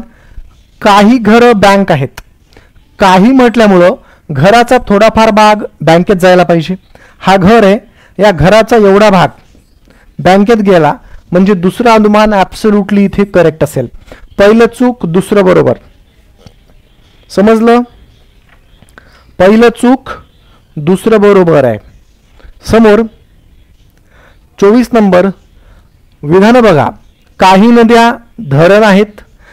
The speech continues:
काही धरण ओढा आहेत, सर्व ओढा समुद्र आहेत. अनुमान पहा, काही धरण नद्या आहेत. दुसरं अनुमान, काही नद्या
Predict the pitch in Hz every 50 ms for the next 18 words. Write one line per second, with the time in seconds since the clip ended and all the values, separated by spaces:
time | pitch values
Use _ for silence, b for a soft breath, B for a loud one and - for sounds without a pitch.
0 | b b b b 185 175 180 220 247 214 226 226 233 226 233 233 240 - - _
1 | _ - 170 175 185 214 214 208 185 196 214 214 - - - _ b b b b
2 | b b b - - - 196 196 208 240 240 233 220 208 196 196 202 202 214 220
3 | - - - - - 196 208 233 214 208 190 151 131 127 - - _ _ b b
4 | b b b b b b b 165 180 214 233 240 254 247 233 226 170 151 156 175
5 | - - _ _ _ _ _ _ _ _ _ _ _ _ - 202 180 180 208 247
6 | 220 226 226 233 233 233 240 - - - _ - 139 143 147 151 160 220 233 220
7 | 196 196 226 220 - - - _ _ - 147 139 156 151 - 240 240 220 202 175
8 | 170 160 160 175 180 b b b b b b b b b - 196 190 190 208 240
9 | 233 233 220 214 226 226 220 226